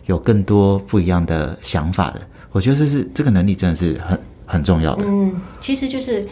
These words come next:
Speaker 2: 呃，让他们从不一样的角度来看事情。那以前我们上学，我们就是看课，从课表就了解这个世界嘛。<laughs>
Speaker 1: 嗯。
Speaker 2: 现在是什么世界？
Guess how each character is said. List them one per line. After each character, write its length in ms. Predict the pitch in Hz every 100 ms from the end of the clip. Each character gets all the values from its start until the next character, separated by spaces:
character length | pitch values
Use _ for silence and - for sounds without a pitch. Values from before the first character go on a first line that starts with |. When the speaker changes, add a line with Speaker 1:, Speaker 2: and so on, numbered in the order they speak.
| - -
Speaker 2:
呃， 380 | - 180 180 170 170 - -
让 160 | 302
他 100 | 294
们 100 | 294
从 160 | 240 226
不 160 | 302 302
一 60 |
样 160 | 294 240
的 60 |
角 180 | 202 196
度 140 | 147 180
来 140 | 160
看 220 | 160 185
事 160 | 170 175
情。 260 | 175 156
那 120 | 190 220 - -
以 100 | 202
前 260 | 190 226 277
我 60 | 262
们 100 | 202
上 180 | 240
学， 300 | 220 180 165 160 - -
我 100 | 175
们 80 | 180
就 80 | 208
是 100 | 214
看 220 | 220 202
课， 140 | - -
从 200 | - 196
课 140 | 262
表 200 | 214 156
就 140 | 165 180
了 160 | 160
解 120 | 165 160
这 100 | 160
个 80 |
世 200 | 160 -
界 180 | 160 165
嘛。 120 | - -
<laughs> 80 | - 294 285 - - -
Speaker 1:
嗯。 80 | -
Speaker 2:
现 180 | 190 -
在 120 | 240
是 100 | 240
什 120 | 220
么 100 | 170
世 140 | 180 196
界？ 160 | 180